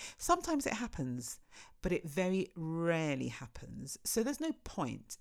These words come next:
in us planning our lives around that. We need to plan to succeed. So what I've prepared is a goal, a goal setting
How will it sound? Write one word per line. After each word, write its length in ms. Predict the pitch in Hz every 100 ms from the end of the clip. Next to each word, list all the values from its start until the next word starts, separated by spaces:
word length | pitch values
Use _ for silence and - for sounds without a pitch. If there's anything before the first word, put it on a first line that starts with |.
| -
in 180 | 170
us 160 | 165 165
planning 360 | - - 240 220
our 160 | 202
lives 600 | 185 147 - - 131 - -
around 600 | 156 139 147 143 131 120 -
that. 300 | 113 - - - - - - 156
We 380 | 170 240 254 269 - -
need 380 | 190 208 196 -
to 160 | - 180
plan 840 | - - - 185 190 196 196 180 170
to 140 | - -
succeed. 680 | - - - 160 120 117 - - -
So 460 | - - 208 147 113 - -
what 180 | - 202
I've 320 | 247 269 262
prepared 720 | - 285 - 180 120 - 123 - -
is 480 | 170 107 113 117 - - - - - - - - - - - - - - -
a 360 | 175 156 151 - - - -
goal, 460 | 175 151 110 98 - - - 175
a 80 | - - -
goal 460 | 185 185 190 196 - -
setting 920 | - - - 156 - - 131 131